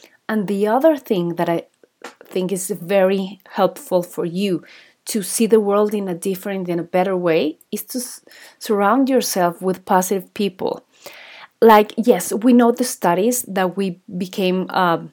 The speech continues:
like, the five persons we spend most time with. But what is really important is, is if every time you are saying something like, "Oh, have you seen the news? Like, this happened and this happened."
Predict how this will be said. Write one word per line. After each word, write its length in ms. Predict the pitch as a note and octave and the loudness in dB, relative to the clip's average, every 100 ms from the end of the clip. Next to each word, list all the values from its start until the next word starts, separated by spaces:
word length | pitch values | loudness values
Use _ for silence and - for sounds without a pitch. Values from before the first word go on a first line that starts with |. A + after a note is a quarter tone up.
| _ _ | _ _
like, 380 | - F3+ E3+ F3+ | 0 2 2 -4
the 100 | F#3+ | -6
five 600 | - - - F#3 F#3 - - | -8 -10 2 4 4 -4 0
persons 540 | G#3 F#3 F#3 F3+ F3 | 2 2 0 -6 -4
we 220 | F#3+ F3 - - _ _ | -4 -4 -8 -20 _ _
spend 360 | - - F3+ F3+ | -10 -2 0 0
most 260 | F3+ D#3+ - | -2 -4 -4
time 220 | D#3 D3+ | -4 -4
with. 200 | - - - - - _ - | -10 -18 -20 -20 -20 _ 2
But 280 | B3+ A#3+ - _ - | 6 6 2 _ 4
what 140 | A#3 | 4
is 240 | B3+ C4 A3 | 6 2 2
really 260 | G#3+ C#4 | 4 6
important 640 | D4 C4 B3+ G#3+ D#3+ D#3+ E3+ | 6 6 4 4 0 -4 -4
is, 260 | - F#3 - - - - _ _ _ - _ - | -4 -4 -6 -12 -20 -20 _ _ _ -20 _ -2
is 160 | A#3+ - | 0 2
if 180 | A#3+ - | 0 2
every 280 | C4 F4 E4+ | 2 4 2
time 400 | B3+ A#3+ G3 F3+ | 2 0 2 2
you 200 | G3 F#3 | 0 0
are 120 | F#3 | 0
saying 360 | - G3 F#3 F#3 | 2 0 0 -4
something 420 | F#3+ F3+ F3+ F#3 | -4 -4 -4 -4
like, 220 | E3+ E3+ | -4 -4
"Oh, 180 | G#3+ B3+ | -4 -2
have 200 | A3 F3 | -2 -4
you 120 | E3+ | -6
seen 300 | F3 - F#3 | -4 -2 -2
the 80 | G3 | 0
news? 380 | B3 F4 C4 E3 | 2 2 0 -2
Like, 260 | E3+ D3+ F3 | -4 -4 -4
this 200 | F3+ - | -4 -2
happened 340 | B3+ C#4 G3+ | -2 -2 -4
and 120 | E3+ | -4
this 160 | F3 F#3 | -6 -2
happened." 280 | A#3 A3+ | -2 -2